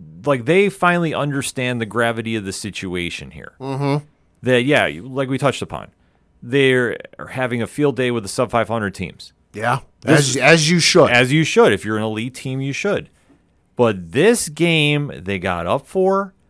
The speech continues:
Speaker 1: They punched Philly right in the mouth. They never let up.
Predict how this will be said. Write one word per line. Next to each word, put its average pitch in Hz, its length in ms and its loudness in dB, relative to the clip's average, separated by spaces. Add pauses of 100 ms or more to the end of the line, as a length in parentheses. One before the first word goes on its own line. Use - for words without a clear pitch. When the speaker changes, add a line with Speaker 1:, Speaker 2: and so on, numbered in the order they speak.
(200)
Speaker 1:
They 104 140 0
punched - 380 -4
Philly 101 400 -2
right 92 280 0
in 85 80 -10
the 80 100 -10
mouth. 85 640 -4 (560)
They 104 180 0
never 107 500 2
let 90 300 0
up. 98 320 0